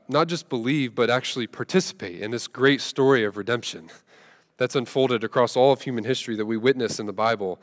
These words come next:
It's contingent upon how well we remember and understand the story that's unfolded across the pages of Scripture and the fact that all of it is pointing us towards the need for God's grace. Because it's this very story that we're now called to participate in as God's people.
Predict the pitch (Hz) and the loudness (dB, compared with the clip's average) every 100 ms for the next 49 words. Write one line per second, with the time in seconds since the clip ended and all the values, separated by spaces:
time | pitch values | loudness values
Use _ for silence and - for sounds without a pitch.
0 | - - - _ _ 143 - - 147 - | -18 -20 -20 _ _ -2 -2 -4 -6 2
1 | 202 151 139 113 - 139 127 - 156 139 | 0 2 -2 -2 -4 -2 -2 2 4 6
2 | 143 139 123 113 110 131 127 110 104 113 | 6 6 2 -2 0 0 2 2 2 0
3 | 117 - - 120 104 92 - _ _ _ | -4 -6 -4 -2 -2 -4 -10 _ _ _
4 | _ - - - 151 143 117 104 107 117 | _ -8 -6 2 6 6 6 0 -2 -4
5 | 101 - 127 110 92 - _ _ _ _ | -4 0 0 0 -4 -8 _ _ _ _
6 | _ - - 135 123 120 131 120 107 104 | _ -8 2 2 2 -6 -2 -2 -2 -10
7 | - - 123 - 101 117 123 110 113 175 | -8 -4 -4 -6 -8 -4 -4 2 8 8
8 | 131 107 101 101 - 139 113 101 - 127 | 8 4 -2 -2 0 0 0 -6 -4 -2
9 | 107 - 107 117 104 90 _ - _ - | -2 -6 -6 -4 -6 -10 _ -20 _ -12
10 | 110 110 - 117 95 85 - - _ _ | -2 -2 -2 -4 -6 -8 -12 -12 _ _
11 | _ _ _ _ _ _ _ _ _ - | _ _ _ _ _ _ _ _ _ -12
12 | 147 131 156 - 170 139 - 120 151 135 | -8 -2 -2 4 4 4 0 6 8 8
13 | 123 131 135 123 - 139 127 120 123 117 | 6 2 4 2 0 2 2 0 -6 -8
14 | - 143 - 104 104 104 117 113 117 107 | -6 -6 -4 -2 -2 -2 -4 -2 -2 -4
15 | - 123 110 - | -8 -14 -14 -18